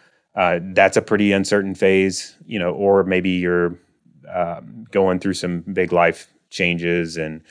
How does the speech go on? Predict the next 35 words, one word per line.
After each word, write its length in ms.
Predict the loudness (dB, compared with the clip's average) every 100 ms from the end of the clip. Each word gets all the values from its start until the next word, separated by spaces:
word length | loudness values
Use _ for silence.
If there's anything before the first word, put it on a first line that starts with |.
| _ _ _ -10
um, 340 | -8 -6 -6
just 280 | -6 -8 -10 -6
uncertainty 440 | 0 2 2 0
in 80 | -2
general 440 | -2 0 2 0
can, 420 | 0 -4 -4 -4 -12 _ _ _ _ _
can, 440 | -4 -2 -4 -10 -20 -20 -18
you 100 | -10
know, 220 | -8 -8 -16 _ _ _ _
without, 460 | 0 4 4 2 -6 _ _ _ -20
it 220 | -10 -6
increases 540 | 0 0 2 0 -2 -6
the 80 | -6
chances 500 | -2 -2 -4 -6 -6
of 180 | -6 -12 _ _ _
having 260 | -2 -2 -2
to 60 |
make 280 | -6 -8 _
big 140 | -10
changes. 560 | -8 -10 -12 -16 -20 -20 _ _ _ _
So 380 | 0 4 4 2 -2
I'm 100 | 2
sure 180 | 4
you're 120 | 4 4
thinking, 280 | 2 0
like, 180 | -4 -6
"Why, 720 | -10 0 4 6 6 4 2 -6 _
why 280 | -8 2 4
would 160 | 4 4
that 180 | 2 4
have 240 | 0 2
such 240 | -6 -4
a 60 | -8
big, 420 | -6 -6 -6 -12 _ _ -16
uh, 180 | -14